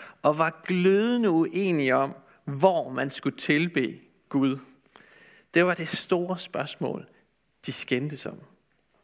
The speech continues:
Den her samaritaner, han har den samme egenskab som sygeplejersken,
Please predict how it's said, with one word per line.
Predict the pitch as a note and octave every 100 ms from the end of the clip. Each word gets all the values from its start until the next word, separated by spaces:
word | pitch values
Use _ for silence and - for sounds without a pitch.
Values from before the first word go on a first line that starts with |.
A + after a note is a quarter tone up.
| _ _ _ _ _ _ _ - _ _ _ _ _ _ _ _ _ _ _ _ _ _ _ _ _ - _ _ _ _ _ _ _ _ _ _ -
Den | A#3+
her | C4 A#3+
samaritaner, | G#3 - F#3 F3+ F3+ A3 G3 - C#3 - - -
han | - G#3
har | G3 B3 G#3
den | F3+
samme | - - F3+ E3 A#3+ B3+ - -
egenskab | E3+ A3 A3+ - C3+ B2+ C#3 -
som | - - F3 D#3+ D#3 D#3 - - - -
sygeplejersken, | - - A3+ A#3 - D3 - C3 - - B2+